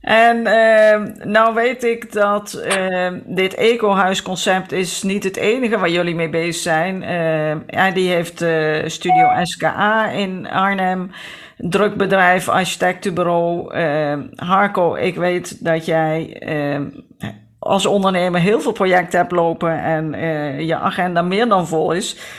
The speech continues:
Eh, <laughs> hoe houden jullie naast dat drukke ondernemersbestaan en dus naast de ontwikkeling van dit concept een beetje balans in je leven?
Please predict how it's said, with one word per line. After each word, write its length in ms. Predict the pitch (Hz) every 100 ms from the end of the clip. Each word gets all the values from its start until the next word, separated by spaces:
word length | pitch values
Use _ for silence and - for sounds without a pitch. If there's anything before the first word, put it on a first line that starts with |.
| - -
Eh, 380 | - 196 190 196
<laughs> 440 | 214 - 160 135 - - - - - -
hoe 340 | 214 320 349
houden 340 | 254 269 247
jullie 580 | 240 240 233 233 214 - -
naast 640 | 190 196 202 226 254 254
dat 320 | 214 208 208 -
drukke 300 | 185 196 202
ondernemersbestaan 1200 | 170 196 196 190 196 202 208 185 - 180 180 185 -
en 220 | 175 180
dus 260 | 170 175
naast 640 | 180 180 196 202 202 - 180
de 60 | 170
ontwikkeling 560 | 190 185 180 180 170
van 160 | 175 180
dit 240 | 214 226
concept 800 | - 185 - 170 226 - - -
een 200 | - -
beetje 240 | 190 202 202
balans 400 | 202 208 202 -
in 120 | 147
je 100 | -
leven? 540 | - - 147 - -